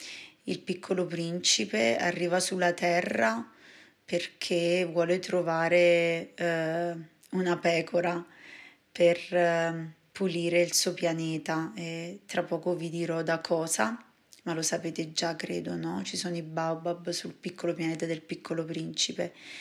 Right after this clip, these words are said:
E incontra sulla Terra, nel deserto, l'aviatore,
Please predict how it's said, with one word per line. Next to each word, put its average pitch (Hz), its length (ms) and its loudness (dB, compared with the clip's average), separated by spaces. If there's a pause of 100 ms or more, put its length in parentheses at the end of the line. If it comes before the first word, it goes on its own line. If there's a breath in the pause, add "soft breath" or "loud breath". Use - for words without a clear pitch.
(520 loud breath)
E 240 80 0
incontra 196 1120 0
sulla 170 360 0
Terra, 170 460 -2
nel 175 240 -2
deserto, 175 680 0
l'aviatore, 165 1000 0